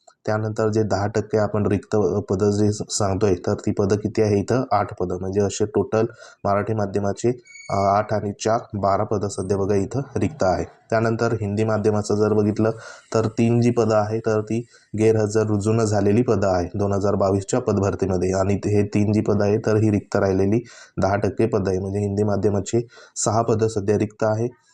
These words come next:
त्यानंतर उर्दू माध्यमाचं या ठिकाणी बघितलं, तर एक पद जे आहे, तर ते उर्दू माध्यमाचं सध्या रिक्त आहे दहा टक्के मध्ये. म्हणजे असे ह्या ठिकाणी, अ, एकोणावीस जे काही पदं आहे, बरोबर, एकोणावीस पदं हे महानगरपालिका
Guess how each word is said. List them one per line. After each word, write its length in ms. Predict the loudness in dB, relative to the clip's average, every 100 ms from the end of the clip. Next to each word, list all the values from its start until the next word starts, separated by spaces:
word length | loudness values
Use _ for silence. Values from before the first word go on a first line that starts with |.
| _
त्यानंतर 380 | -2 0 0 0
उर्दू 320 | 2 2 2
माध्यमाचं 640 | 2 2 2 2 0 0 0
या 60 |
ठिकाणी 280 | 0 0 0
बघितलं, 420 | 0 0 2 0
तर 240 | 0 -2 -2
एक 220 | -2 -2 0
पद 160 | 0 2
जे 180 | 2
आहे, 200 | 0 0
तर 200 | -4 -4
ते 180 | 0 0 2
उर्दू 240 | 0 0
माध्यमाचं 600 | 0 0 0 0 -2 -4
सध्या 440 | -2 -2 2 2 0 -6 -20 -8 -4
रिक्त 260 | -2 0
आहे 200 | 0 2
दहा 200 | 0 0
टक्के 260 | -2 -2 -2
मध्ये. 240 | 0 0
म्हणजे 240 | 0 2 2
असे 280 | 2 0 -2 -4 -20 -6
ह्या 80 | -2
ठिकाणी, 460 | -2 0 0 0 -2 -6 _ -2
अ, 240 | 0 2 0
एकोणावीस 480 | -2 -2 0 0
जे 140 | 0 -2
काही 180 | -2 -2
पदं 280 | -2 0
आहे, 200 | 0 -2 -8 -8
बरोबर, 240 | -2 -2 -4 -8
एकोणावीस 480 | -6 -2 0 0 -2
पदं 260 | -4 -2 0
हे 280 | 0 0 -2
महानगरपालिका 880 | -2 0 0 0 0 -2 0 -2